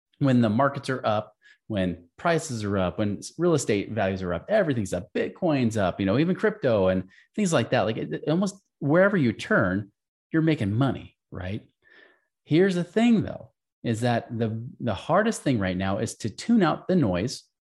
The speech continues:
right? Get that away and start to focus on what really works. And there's a common misconception that if someone makes a lot of money,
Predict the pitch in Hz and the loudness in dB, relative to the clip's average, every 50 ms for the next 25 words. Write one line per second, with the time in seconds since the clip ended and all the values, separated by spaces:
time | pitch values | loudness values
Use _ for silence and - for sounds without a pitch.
0 | _ - 107 113 127 - 147 123 120 135 156 151 - 175 170 175 147 107 95 92 | _ -4 -4 -2 -2 -4 -8 -8 -4 -4 -4 0 2 2 2 2 2 2 2 2
1 | 92 98 123 - - - - - _ _ - 123 127 - 202 214 190 - - 143 | 0 0 -4 -6 -12 -20 -20 -20 _ _ -4 -4 -2 0 0 0 0 0 0 -2
2 | 127 123 - 113 110 107 110 117 113 110 - - 107 101 104 98 82 85 98 117 | -2 0 -2 -2 -2 0 2 2 0 0 -2 -6 -10 -6 -4 -4 -2 -2 -2 0
3 | 147 156 - - - - - _ _ _ _ _ _ _ _ _ - - - _ | 0 0 0 -2 -6 -16 -18 _ _ _ _ _ _ _ _ _ -20 -20 -20 _
4 | - - 127 120 120 110 110 107 - 127 117 196 226 226 214 208 - - 165 143 | -4 0 2 2 2 2 0 -2 0 0 2 4 4 2 2 0 -2 0 -2 -2
5 | - - 185 202 190 - - 107 101 107 107 113 113 - - _ _ _ - 117 | 0 0 0 0 0 -2 -4 -2 -2 0 0 -2 -2 -4 -8 _ _ _ -8 -8
6 | - - 147 151 151 143 135 135 143 170 226 277 285 285 - - 127 113 107 98 | -4 -2 0 2 2 2 2 2 2 2 2 2 2 0 -2 -2 -2 0 2 2
7 | 92 92 87 87 90 87 90 110 127 123 | 2 0 0 -2 -2 -2 -2 -4 -4 -6